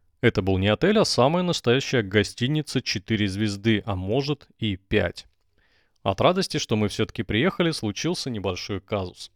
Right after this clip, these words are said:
Нам выдали карточки-ключи номер двести шесть.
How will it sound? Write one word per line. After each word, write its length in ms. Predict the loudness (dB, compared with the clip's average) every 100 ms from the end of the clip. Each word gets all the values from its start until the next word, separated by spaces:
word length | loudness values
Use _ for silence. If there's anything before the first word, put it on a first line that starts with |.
| _ _ _ _ -2
Нам 220 | 0 0
выдали 240 | 0 -2
карточки-ключи 960 | 2 0 0 -6 -8 -6 -4 -2 0 0
номер 420 | 0 0 0 -2
двести 380 | 0 -2 -2 -4
шесть. 500 | -2 0 -2 -6 -18